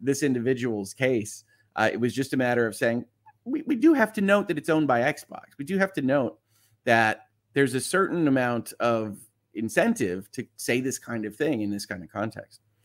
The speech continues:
Nine Inch Nails Gal nineteen ninety-four, "Guess that means you will have to spend time with me outside with twenty people. Lucky to have five bites between them. Me, basically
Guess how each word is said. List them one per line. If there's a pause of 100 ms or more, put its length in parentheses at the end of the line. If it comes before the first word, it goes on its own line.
(520)
Nine
Inch
Nails
Gal
nineteen
ninety-four,
"Guess
that
means
you
will
have
to
spend
time
with
me
outside
with
twenty
people.
Lucky
to
have
five
bites
between
them.
Me,
basically